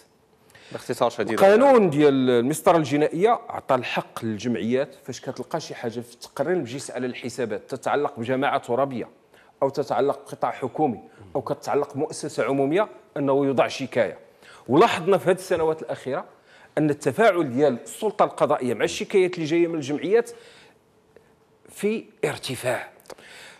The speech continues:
Speaker 2: الخلاصه اللي انا نبغي ناكد عليها، الم-، المعركه ضد الفساد ليست بالسهله،
Speaker 1: طيب، وسأل-
Speaker 2: ولكن نحن كبلد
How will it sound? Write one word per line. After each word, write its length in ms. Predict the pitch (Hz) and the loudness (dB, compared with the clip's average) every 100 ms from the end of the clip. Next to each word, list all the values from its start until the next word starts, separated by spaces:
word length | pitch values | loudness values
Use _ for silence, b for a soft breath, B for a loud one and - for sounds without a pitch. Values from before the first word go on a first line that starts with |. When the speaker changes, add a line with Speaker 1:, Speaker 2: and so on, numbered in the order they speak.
| - | -10
Speaker 2:
الخلاصه 540 | 135 220 254 262 - | 2 6 8 8 6
اللي 220 | 170 165 | 4 4
انا 120 | 165 165 | 4 4
نبغي 200 | 135 208 | 4 2
ناكد 380 | - - 143 | 2 -6 -2
عليها، 340 | 208 127 107 - _ _ _ _ - _ _ | 0 0 -2 -8 _ _ _ _ -20 _ _
الم-، 220 | 156 156 175 165 | 2 4 2 2
المعركه 560 | 143 254 254 254 190 | 4 4 4 4 2
ضد 220 | 190 180 | 4 2
الفساد 420 | 139 185 170 190 190 - _ _ _ b b b b _ _ _ _ _ 127 | 2 -2 -2 -4 -8 -14 _ _ _ b b b b _ _ _ _ _ 0
ليست 460 | 156 220 214 185 | 4 4 2 0
بالسهله، 420 | 131 131 139 101 - | 0 -4 -4 -6 -2
Speaker 1:
طيب، 340 | 110 113 127 | -2 2 2
وسأل- 140 | 165 | 4
Speaker 2:
ولكن 360 | 175 202 - 220 | 6 6 6 4
نحن 240 | 220 214 | 4 4
كبلد 480 | 208 208 196 254 220 | 4 6 6 6 4